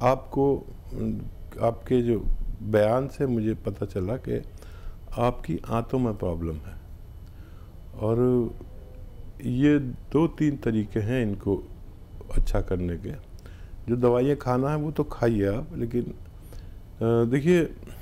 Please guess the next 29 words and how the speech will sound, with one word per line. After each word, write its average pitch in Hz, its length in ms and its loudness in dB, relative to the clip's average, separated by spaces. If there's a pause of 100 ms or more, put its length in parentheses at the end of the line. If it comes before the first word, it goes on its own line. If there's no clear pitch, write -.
(720)
इन्फेक्शन 139 580 0
आंतों 120 400 2
में 120 120 4
रहता 90 460 -2
है, 107 140 -10
जिसके 127 420 0
भी 131 260 0 (760)
आंतें 113 260 0
ऐसी 120 340 0
अकड़ 127 360 2
सी 131 200 0
जाती 98 360 2
हैं 110 180 -2
उसके - 360 -2 (140)
आंतों 113 220 2
में 110 140 2
infection 95 400 -2
रहता 90 340 -2
है, 120 60 2
तो 123 160 0
infection 127 540 -2
का 131 140 4
इलाज 110 360 4
ज़रूर 95 360 2
करें। 80 240 -4 (760)
और 135 460 6 (960)
ये 139 120 4
जो 147 400 4 (160)
एक 147 120 2